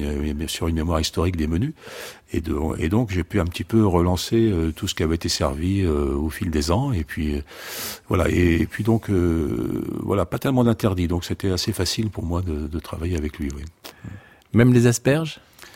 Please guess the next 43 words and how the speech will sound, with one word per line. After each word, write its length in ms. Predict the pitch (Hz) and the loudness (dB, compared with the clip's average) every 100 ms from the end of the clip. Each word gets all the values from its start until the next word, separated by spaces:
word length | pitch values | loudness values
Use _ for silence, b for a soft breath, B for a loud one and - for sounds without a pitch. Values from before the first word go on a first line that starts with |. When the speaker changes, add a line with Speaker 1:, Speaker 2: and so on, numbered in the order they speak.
| B B | B B
Speaker 1:
Alors, 260 | - 90 78 | 0 2 2
il 60 | - | 2
y 60 | 87 | 2
a, 40 | |
voilà, 220 | 82 82 67 | 4 4 2
il 60 | |
y 40 | 71 | -2
a 20 | |
les 180 | 78 78 | -2 0
asperges, 520 | 87 - 98 104 95 | 0 4 4 6 4
il 40 | 76 | 2
y 20 | |
a, 100 | 69 | 0
oh, 160 | 64 | 2
il 80 | 82 | 2
y 20 | |
a 60 | 73 | 2
deux, 140 | 76 | 0
trois 320 | 78 - 76 78 | -2 2 2 4
éléments, 420 | 78 82 85 78 | 2 2 2 0
peut-être 400 | 73 - 76 76 | -4 -6 -6 -6
un 40 | |
petit 180 | 71 73 | -10 -10
peu, 120 | 80 | -6
euh, 480 | 82 80 69 65 69 76 B B B B - | -4 -4 -4 -8 -10 -12 B B B B -10
l'artichaut, 640 | - - 82 - 90 82 85 | -8 -6 -4 -2 0 2 2
des 80 | |
choses 240 | 76 - - | 0 -6 -8
comme 160 | 85 | -6
ça, 260 | 78 - 71 | -6 -2 -2
mais 80 | 71 | -4
bon, 240 | 67 76 65 | -6 -8 -8
euh, 180 | 65 | -10
dans 140 | 71 76 | -6 -4
l'ensemble, 400 | 76 - 80 80 | -4 -4 -4 -4
ça 100 | - | -6
va, 140 | - | -8
tout 100 | - | -8
le 60 | 78 | -2
reste, 180 | 87 - | -2 0
ça 80 | - | -2
passait 280 | 76 - | -2 -4
bien. 160 | 71 69 | -4 -10